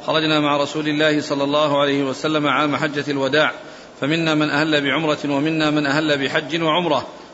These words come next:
ومنا من أهل بالحج وأهل رسول الله صلى الله عليه وسلم بالحج، فأما من أهل بعمرة فحل،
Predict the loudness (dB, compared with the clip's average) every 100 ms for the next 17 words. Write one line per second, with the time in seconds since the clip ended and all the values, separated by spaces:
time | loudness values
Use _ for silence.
0 | -8 -4 0 0 0 0 0 0 0 -2
1 | -2 -4 0 0 2 2 0 0 -2 -2
2 | -2 0 0 0 -2 -4 -4 0 0 2
3 | 0 0 -2 -4 -4 -2 -2 -2 -4 -6
4 | -10 -20 -20 -20 -4 -2 0 0 0 0
5 | 0 0 0 0 0 0 0 -2 -2 -2
6 | -2 0 0 2 2